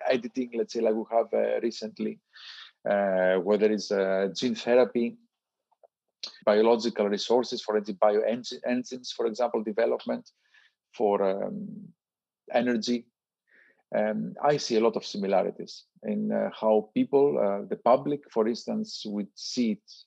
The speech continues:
as a interesting, but also fearful, for instance. They have a lot of concerns about, uh, these, uh, developments, particularly the closer it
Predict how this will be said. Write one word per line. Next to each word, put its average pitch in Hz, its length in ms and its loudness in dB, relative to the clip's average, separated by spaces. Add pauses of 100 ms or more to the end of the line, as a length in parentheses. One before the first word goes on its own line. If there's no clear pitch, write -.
(520)
as 104 180 0
a 98 240 -2 (1400)
interesting, 160 460 0
but 110 120 0
also 110 180 -4
fearful, 107 640 2
for 95 160 -4
instance. 95 240 -8
They 98 80 -6
have 107 120 0
a 113 40 4
lot 113 160 4
of - 160 -6
concerns 101 760 -4 (180)
about, 95 440 -2
uh, 101 200 0
these, 107 260 -6
uh, 101 80 0
developments, 101 760 -2
particularly 98 640 -2
the 92 160 -2
closer 113 480 0
it 87 100 -10